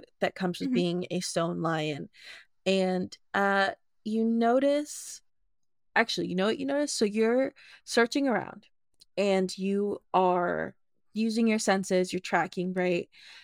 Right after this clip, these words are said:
Speaker 1: And what you come to s-, notice eventually is Venu, um, Venu the turtle. So the snapping turtle that lives in the
Speaker 2: Mm-hmm.
Speaker 1: lake that everyone is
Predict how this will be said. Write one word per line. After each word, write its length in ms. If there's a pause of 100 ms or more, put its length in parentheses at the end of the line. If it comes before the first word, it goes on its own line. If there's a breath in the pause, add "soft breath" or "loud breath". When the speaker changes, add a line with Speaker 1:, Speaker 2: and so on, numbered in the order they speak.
(220 loud breath)
Speaker 1:
And 140
what 160
you 100
come 320
to 180
s-, 320
notice 500
eventually 640 (160)
is 380 (160)
Venu, 680 (720)
um, 560 (560)
Venu 440
the 120
turtle. 480
So 360
the 100
snapping 440
turtle 320
that 160
lives 240
in 100
the 80
Speaker 2:
Mm-hmm. 80
Speaker 1:
lake 400
that 120
everyone 680
is 380